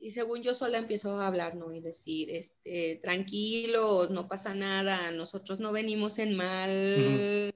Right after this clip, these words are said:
Speaker 1: en, en
Speaker 2: Como
Speaker 1: mal
Speaker 2: para el,
Speaker 1: plan".
Speaker 2: así, de, por, por si
Speaker 1: Sí,
Speaker 2: acaso, por si
Speaker 1: sí,
Speaker 2: las dudas.
Speaker 1: nosotros, nosotros venimos en son de paz, o sea, nosotros nada más venimos a ver sus tumbas, o sea, no,
Speaker 2: Ujú.
Speaker 1: nosotros no venimos a, a alterar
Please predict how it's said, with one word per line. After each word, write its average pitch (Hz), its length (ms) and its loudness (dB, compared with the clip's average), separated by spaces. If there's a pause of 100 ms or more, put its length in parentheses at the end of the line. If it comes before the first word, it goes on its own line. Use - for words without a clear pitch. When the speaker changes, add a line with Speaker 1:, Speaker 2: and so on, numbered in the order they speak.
(140)
Speaker 1:
en, 196 140 -2
en - 40 -6
Speaker 2:
Como 156 180 12
Speaker 1:
mal 151 60 8
Speaker 2:
para 151 180 12
el, 147 60 10
Speaker 1:
plan". 147 240 12 (120)
Speaker 2:
así, 156 220 8
de, 143 220 10
por, 147 200 4
por 147 120 6
si 160 100 12
Speaker 1:
Sí, 151 120 12
Speaker 2:
acaso, 165 320 12 (360)
por 135 100 6
si 135 80 10
Speaker 1:
sí, 135 60 12
Speaker 2:
las 135 120 12
dudas. 131 320 12
Speaker 1:
nosotros, 294 460 6
nosotros 262 460 0
venimos 285 420 6
en 285 120 0
son 254 180 0
de 247 100 2
paz, 247 480 0
o 226 60 -12
sea, 208 180 -4
nosotros 220 380 -6
nada 240 220 -4
más 240 200 -4
venimos 233 420 -4
a 226 80 -8
ver 190 140 -4
sus - 280 -16
tumbas, 214 500 -4
o - 60 -14
sea, 156 200 -2
no, 123 140 0
Speaker 2:
Ujú. 117 80 -6
Speaker 1:
nosotros 196 380 -10
no 220 280 -4
venimos 208 560 -2
a, 180 460 -8
a 160 80 -12 (220)
alterar 180 840 0